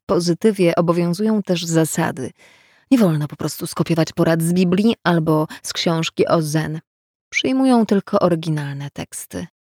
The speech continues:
Jak dotąd nie przyjęli żadnego z moich, ale wydaje mi się, że jestem coraz bliżej. Masz wątpliwości dotyczące życia?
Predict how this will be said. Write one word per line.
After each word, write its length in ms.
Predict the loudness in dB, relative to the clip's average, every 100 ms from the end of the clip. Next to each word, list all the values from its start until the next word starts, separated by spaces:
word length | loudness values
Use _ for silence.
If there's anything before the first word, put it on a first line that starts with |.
| _
Jak 220 | 2 2 2
dotąd 460 | 0 0 0 -2
nie 200 | 0 0
przyjęli 520 | 0 -2 2 4 4
żadnego 560 | 4 2 2 -2 -2 -4
z 80 | -4
moich, 400 | -4 -4 -4 -2
ale 140 | -2
wydaje 380 | 0 2 2 2
mi 100 | 0
się, 180 | 0 0
że 160 | 0
jestem 460 | 0 -4 -2 0 0
coraz 320 | 0 -2 -2
bliżej. 560 | -4 -2 0 -2 -2 -6 _ _ _ _ _ _ 4
Masz 300 | 4 4 4
wątpliwości 840 | 2 2 0 2 2 0 -2 0
dotyczące 720 | 0 0 0 2 2 2 0
życia? 600 | 2 0 -2 -2 -2 -2